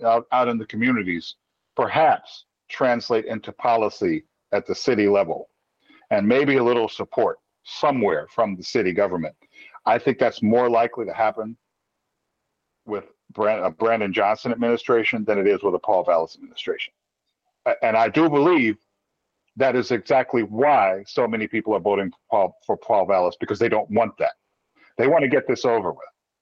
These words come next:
They wanna clean up the city, which, by which they mean make sure this violence that we're, that we're talking about, hearing on the news every night,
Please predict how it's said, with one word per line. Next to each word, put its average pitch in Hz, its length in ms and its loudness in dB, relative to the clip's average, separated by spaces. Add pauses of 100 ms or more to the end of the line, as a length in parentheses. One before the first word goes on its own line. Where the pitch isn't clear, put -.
(240)
They 110 100 0
wanna 139 200 2
clean 165 320 0
up 127 180 0
the 104 80 -6
city, 101 360 -4 (840)
which, 123 340 -2
by 123 200 2
which 139 220 2
they 127 140 2
mean 123 440 0 (1800)
make 165 260 0
sure 175 240 2
this 147 200 2
violence 135 600 0
that - 140 -10
we're, 104 180 -16
that 104 140 -4
we're 107 140 0
talking 117 400 0
about, 85 240 0
hearing 117 260 2
on 101 80 2
the 95 80 -6
news 110 240 0
every 82 240 -2
night, 69 220 -2